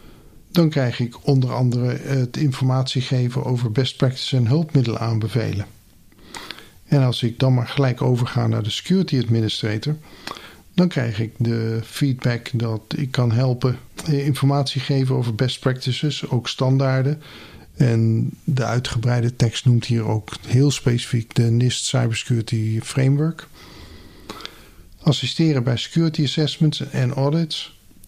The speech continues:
hulpmiddelen aanbevelen, eh, begeleiden bij incident response en crisisaanpak. Dat soort antwoorden zie je trouwens in variaties toch wel regelmatig terugkomen, wat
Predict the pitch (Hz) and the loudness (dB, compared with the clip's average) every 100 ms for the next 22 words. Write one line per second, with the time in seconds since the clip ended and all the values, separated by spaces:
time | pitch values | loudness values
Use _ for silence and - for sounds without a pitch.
0 | - - 143 156 151 147 147 147 143 139 | -8 2 2 4 4 4 0 0 0 0
1 | 127 139 139 139 131 - - - - - | 0 2 2 0 -4 -14 -20 -20 -20 -20
2 | - - 131 123 104 127 - 139 147 135 | -12 0 0 0 -2 -2 0 0 2 0
3 | 123 131 - 127 131 127 120 - 139 143 | 0 0 0 0 0 0 -4 -2 0 2
4 | 147 - - 120 120 120 147 135 135 135 | 0 -6 -2 0 0 0 0 0 -4 -2
5 | 127 127 131 131 - - - - - - | 0 0 -2 -2 -10 -20 -20 -20 -20 -2
6 | - 147 - 135 135 139 131 131 123 123 | 2 2 2 0 2 0 2 2 2 2
7 | 127 123 120 123 120 123 - - - 196 | 2 2 2 2 2 0 -4 -12 -2 2
8 | 139 123 120 117 131 123 127 131 135 131 | 6 6 4 2 0 2 4 4 2 2
9 | 135 - - 123 127 120 123 127 123 120 | 0 0 0 0 2 2 2 2 2 2
10 | 117 - - 135 - 127 110 120 113 | 0 -4 -2 -2 0 0 2 2 0